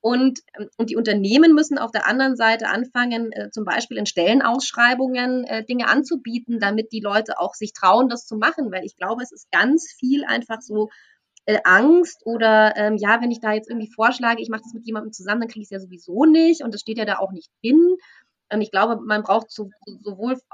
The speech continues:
von, von Unternehmensseite als auch von, von Arbeitnehmerseite da, ähm, mehr Mut und mehr Offenheit gegenüber anderen Modellen. Und da ist das Jobsharing einfach easy, äh, in, in eine Stellen-, äh, Ausschreibung einzufügen.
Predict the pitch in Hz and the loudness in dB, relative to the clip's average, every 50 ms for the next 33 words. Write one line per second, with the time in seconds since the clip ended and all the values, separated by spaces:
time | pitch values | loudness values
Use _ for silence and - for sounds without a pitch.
0 | - _ - 220 226 214 208 - - 208 208 208 190 190 190 220 254 285 269 240 | -20 _ -4 -2 0 0 -2 -4 -8 -10 -10 -8 -8 -6 -2 0 2 2 2 2
1 | 233 233 233 233 - - 202 - - - - _ - 196 196 190 190 - _ 190 | 0 0 -2 -2 -4 -6 -8 -8 -10 -12 -12 _ -14 -14 -12 -14 -16 -18 _ -20
2 | 185 185 - _ _ _ 190 185 190 180 - - 208 240 247 226 220 214 190 190 | -20 -20 -20 _ _ _ -20 -20 -20 -16 -12 -8 -6 -4 -4 -4 -4 -2 -2 -2
3 | 190 190 190 185 - 185 185 185 185 185 185 185 185 - 180 180 180 180 180 180 | -2 -2 -6 -8 -6 -4 -2 0 2 2 2 0 -2 -4 -4 -2 -2 -2 -2 -4
4 | 175 180 - _ _ _ _ _ _ _ _ - 190 202 214 214 220 214 220 240 | -6 -8 -12 _ _ _ _ _ _ _ _ -4 -2 2 2 4 4 6 6 6
5 | 262 262 - 220 226 214 208 196 - - 233 233 233 214 202 196 190 196 196 190 | 6 6 4 2 0 0 0 2 2 2 0 0 -4 -4 -2 0 0 0 0 -2
6 | - - 190 185 - 208 185 190 185 175 175 185 190 185 180 180 175 175 175 175 | -6 -12 -14 -12 -14 -6 -2 0 0 0 0 -2 -2 -2 -2 -4 -4 -8 -8 -10
7 | 170 170 175 175 190 214 226 226 - - 196 185 185 190 190 - 180 - - - | -8 -4 -2 0 2 2 0 0 -2 -4 -4 -2 -2 -2 -4 -6 -12 -16 -8 -8
8 | 196 196 - - - 196 196 202 196 190 - - 185 214 - 190 190 - _ _ | -8 -8 -8 -10 -8 -6 -6 -6 -6 -6 -8 -8 -8 -4 -4 -4 -4 -4 _ _
9 | _ _ - 233 240 220 226 233 220 - - _ _ _ _ - - - 180 185 | _ _ -6 -4 -4 -4 -6 -8 -8 -10 -12 _ _ _ _ -12 -8 -6 -2 -2
10 | 190 185 185 185 185 185 196 196 196 - - 208 190 185 - - 165 175 190 190 | 0 0 0 -2 -4 -4 -4 -4 -6 -6 -6 -6 -6 -6 -6 -8 -4 -2 -2 -2
11 | 190 190 190 185 - - 170 170 175 170 - 165 170 - - - - 339 - - | -2 -4 -6 -8 -10 -10 -8 -6 -6 -4 -4 -6 -6 -6 -6 -6 -6 -6 -6 -8
12 | - 285 - - _ _ _ - 311 - | -8 -10 -12 -16 _ _ _ -8 -8 -8